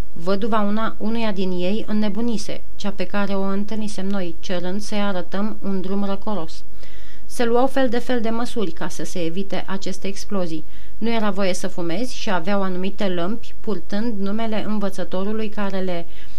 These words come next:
inventase, niște lămpi îmbrăcate într-o pânză de sârmă subțire, ca să nu lase flacăra afară,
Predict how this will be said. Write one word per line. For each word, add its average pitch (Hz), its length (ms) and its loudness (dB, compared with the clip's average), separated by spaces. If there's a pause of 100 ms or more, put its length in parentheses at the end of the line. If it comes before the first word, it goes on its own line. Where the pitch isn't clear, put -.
(460)
inventase, 190 760 0
niște 214 440 0
lămpi 202 360 0
îmbrăcate 196 580 0
într-o 196 280 0
pânză 208 320 0
de 185 120 0
sârmă 196 300 0
subțire, 180 640 0
ca 202 140 0
să 196 180 -2
nu 208 220 0
lase 220 300 0
flacăra 196 460 0
afară, 175 520 0